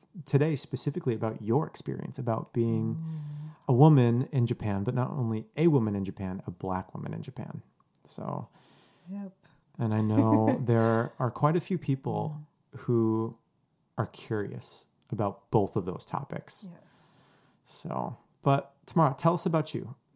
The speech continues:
Speaker 1: Sh-, from Chicago, been living in Japan now for two some odd years, separately, but combined experience.
Speaker 2: Mm.
Speaker 1: Did you study Japanese when you were home?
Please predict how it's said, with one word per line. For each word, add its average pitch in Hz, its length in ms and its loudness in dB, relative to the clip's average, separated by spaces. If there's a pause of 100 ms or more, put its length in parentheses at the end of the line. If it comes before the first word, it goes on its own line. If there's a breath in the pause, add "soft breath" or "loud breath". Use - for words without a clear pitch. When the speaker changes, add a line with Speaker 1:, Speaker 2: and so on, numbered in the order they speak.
(120)
Speaker 1:
Sh-, - 260 -6
from 170 240 6
Chicago, 113 600 0 (120)
been 123 160 2
living 147 280 2
in 127 600 2 (340)
Japan 113 400 -2
now 107 200 -4
for - 160 -10
two 117 540 2 (420)
some 120 220 2
odd 110 140 2
years, 107 400 -2 (160)
separately, 123 480 0
but 127 360 -4
combined 110 440 2
experience. 110 760 -2
Speaker 2:
Mm. 156 200 -12
Speaker 1:
Did 107 160 2
you 110 80 -2
study 113 320 0
Japanese 110 540 -2
when 107 120 -6
you 107 140 -4
were 104 120 -8
home? 117 280 -4